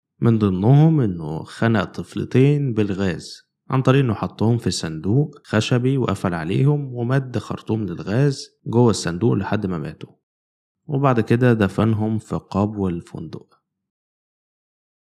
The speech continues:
وسنة ألف تمنمية خمسة وتسعين تم اندلاع حريق غامض في فندق هولمز، واللي اتحرق بعديه تماما وتحول لأنقاض.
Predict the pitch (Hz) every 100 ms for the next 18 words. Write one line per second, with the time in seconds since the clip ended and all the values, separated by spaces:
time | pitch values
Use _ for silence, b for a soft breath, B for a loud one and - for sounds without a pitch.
0 | _ _ 143 123 107 107 104 98 87 92
1 | 104 104 101 92 - - 82 110 147 151
2 | 143 - _ 123 127 107 90 80 101 -
3 | - 78 110 - 107 135 131 120 90 -
4 | 113 107 104 123 147 151 143 - - _
5 | _ _ _ 143 135 - - 113 90 90
6 | 85 107 98 92 117 135 123 98 - -
7 | 113 117 104 104 98 95 90 76 -